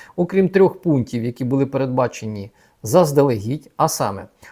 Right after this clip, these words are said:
повернення всіх полонених і повернення депортованих, ядерна та енергетична безпека і продовольча безпека, також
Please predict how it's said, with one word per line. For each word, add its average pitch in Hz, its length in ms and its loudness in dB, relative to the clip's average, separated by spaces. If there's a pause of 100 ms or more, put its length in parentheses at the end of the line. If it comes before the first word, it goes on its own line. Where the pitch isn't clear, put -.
повернення 160 480 2
всіх 131 240 -8
полонених 135 680 -6
і 123 160 -2
повернення 120 540 -4
депортованих, 123 800 -6 (460)
ядерна 147 460 2
та 131 160 -2
енергетична 127 680 -6
безпека 170 540 -6
і 196 80 -2
продовольча 139 560 -4
безпека, 170 440 -4
також 180 560 -4